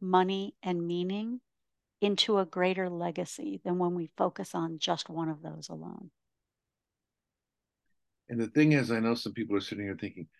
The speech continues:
Speaker 2: "She has such a calming presence, her
Speaker 1: <laughs>
Speaker 2: voice, her language, the way she articulates this great story,"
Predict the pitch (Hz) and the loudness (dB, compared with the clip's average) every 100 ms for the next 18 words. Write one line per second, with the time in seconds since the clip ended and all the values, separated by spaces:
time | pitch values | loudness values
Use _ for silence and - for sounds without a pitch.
0 | _ - 92 95 120 - 143 131 - - | _ -8 -6 -4 -4 -4 -4 -4 -6 -8
1 | 90 107 110 80 - - 92 95 73 - | -4 0 0 0 -8 -8 -6 -6 -8 -12
2 | - 78 - - 101 139 139 127 - - | -14 -16 -18 -6 0 2 2 0 -2 -10
3 | - - _ - 92 95 127 147 139 139 | -12 -20 _ -6 -4 2 4 6 6 6
4 | 139 120 117 - - - 104 110 110 123 | 6 4 0 -6 -8 -6 0 2 2 2
5 | 107 98 131 - 127 127 - 98 - - | 0 0 -4 -2 0 0 -2 -10 -12 -8
6 | 104 98 - - 135 139 135 131 117 | -6 -4 -6 -4 0 2 2 0 -4